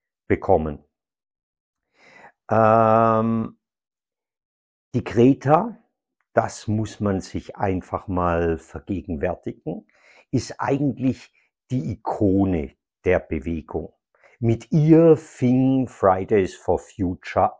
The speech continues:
an. Und das hat sich dann als Schülerbewegung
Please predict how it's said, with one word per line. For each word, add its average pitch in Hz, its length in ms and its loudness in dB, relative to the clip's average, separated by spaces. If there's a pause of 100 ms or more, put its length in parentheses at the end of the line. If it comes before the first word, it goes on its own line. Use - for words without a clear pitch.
an. 80 440 -4 (800)
Und 135 180 4
das - 220 -4
hat - 160 -6
sich - 240 -6
dann 131 460 0 (120)
als - 560 -4 (200)
Schülerbewegung 127 1700 0